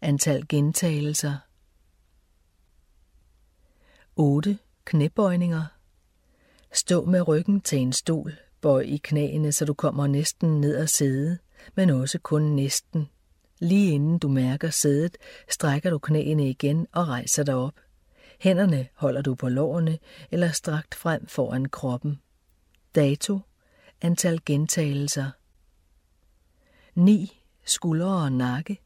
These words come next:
Stå med en pose med et par bøger i. Løft posen op foran kroppen ved at bøje i albuerne og føre dem ud til siden.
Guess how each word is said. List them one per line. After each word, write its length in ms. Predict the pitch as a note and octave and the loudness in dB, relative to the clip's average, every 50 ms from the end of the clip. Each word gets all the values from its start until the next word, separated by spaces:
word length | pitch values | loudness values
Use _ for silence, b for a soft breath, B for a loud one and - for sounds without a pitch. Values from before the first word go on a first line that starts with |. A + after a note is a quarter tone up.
| _ _ _ _ _ b b b b b b b b b | _ _ _ _ _ b b b b b b b b b
Stå 280 | - - - G3 F#3+ | -8 -2 0 0 0
med 240 | - G3 G3+ G3 F#3+ | 2 2 2 2 2
en 120 | F3+ F3+ F3 | 0 0 -2
pose 440 | - - D#3+ D3+ E3 F3+ - A3 | -2 -2 -2 -2 -2 -2 0 0
med 200 | G#3 F3+ D#3 C#3 | 0 0 0 -2
et 80 | C3+ - | -4 -4
par 120 | - D3 | -4 -4
bøger 360 | C#3 - D3+ D#3+ D#3+ C3 E3+ D#3+ | -4 -2 -2 -2 0 0 0 0
i. 280 | D3+ C#3+ C#3 - - _ _ _ _ _ _ b b b b b b b b b b b | 0 -2 -4 -6 -10 _ _ _ _ _ _ b b b b b b b b b b b
Løft 360 | - E3+ E3 D#3 - - - | 0 2 2 2 0 -8 -8
posen 460 | - - D3+ C#3 D3 D#3 - F#3 E3+ | -2 0 2 2 2 2 4 4 4
op 200 | D3+ C#3 C#3+ D3+ | 4 2 0 -2
foran 480 | - - - D#3 B2+ A#2 B2 B2+ B2+ B2 | -4 -2 0 0 2 2 2 0 0 0
kroppen 560 | C#3 - - - C#3 C3+ D3 E3+ D#3+ D3+ C#3+ | -2 -4 -4 -2 -2 0 2 2 2 2 2
ved 120 | C#3 C#3+ C#3+ | 2 2 2
at 120 | C#3+ C#3+ | 0 0
bøje 360 | - C#3 C3+ C3+ C#3+ D#3+ E3+ | 0 0 0 2 2 2 2
i 180 | D#3+ C#3+ C3 A#2 | 2 0 0 -2
albuerne 800 | - C3 D3 E3+ - - E3+ D#3+ D#3 D#3 D3+ D3+ D3+ D3 - - | -2 -2 -4 -4 -2 -2 0 0 2 2 2 2 0 0 -2 -4
og 100 | E3 D#3+ | -4 -4
føre 240 | - - D#3+ D3+ D3+ | -2 0 0 0 2
dem 200 | D#3 D#3 C#3+ C3+ | 2 0 0 0
ud 100 | B2+ - | -2 -4
til 220 | - - E3+ D3+ | -6 -4 -2 -2
siden. 480 | - - D3 C#3 C3+ C3+ C#3+ D#3 D#3 | 0 0 0 0 0 0 0 0 -2